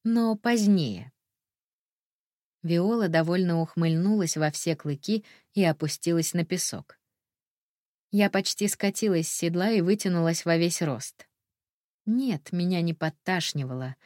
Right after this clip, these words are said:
но... Как оказалось, мне не нравится на кораблях. И удары по голове не нравятся, и похищение, и после всего этого мне ещё пришлось лицедействовать.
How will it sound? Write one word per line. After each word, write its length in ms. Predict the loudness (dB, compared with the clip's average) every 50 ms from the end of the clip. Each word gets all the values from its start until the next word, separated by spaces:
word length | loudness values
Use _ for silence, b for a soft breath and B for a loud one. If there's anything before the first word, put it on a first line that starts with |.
| b b b b b b b b b _ 0
но... 800 | 2 2 4 4 4 4 4 4 4 2 2 2 0 -2 -4 -8 _ _ _ _ _ _ _ _ _ _ _ _ _ _ _ _ _ _ _ _
Как 240 | -2 -2 0 0 -2
оказалось, 600 | -2 2 4 4 4 6 4 4 4 2 2 2
мне 200 | 2 4 4 4
не 140 | 4 4 4
нравится 440 | 6 6 6 4 4 0 -2 -2 0
на 120 | 0 0
кораблях. 640 | 0 2 2 4 4 2 0 -4 -6 -10 -12 -16 -20 _ _ _ _ _ _ _ _ _ 2
И 80 | 4
удары 380 | 4 6 6 6 4 4 2 2
по 100 | 0 -2
голове 440 | 0 0 2 2 2 2 2 4 4
не 120 | 4 4
нравятся, 540 | 4 4 2 2 2 0 -2 -4 -6 -4 -4
и 100 | -4 -4
похищение, 960 | -4 -6 -8 -6 -6 -4 -4 0 2 2 4 4 4 4 2 0 -2 -4 -6 b b b b b b b _
и 100 | -2 -2
после 380 | 0 0 -4 -4 -2 -2 -2 -2
всего 300 | -2 -4 0 0 2 2
этого 340 | 2 0 0 0 -2 0
мне 260 | 0 0 0 0 0 0
ещё 260 | 0 0 0 -2 0
пришлось 500 | 0 0 0 0 0 0 0 0 0 0
лицедействовать. 1160 | 0 0 0 2 0 2 2 2 2 0 0 -4 -6 -8 -8 -8 -6 -8 -10 -14 -16 -20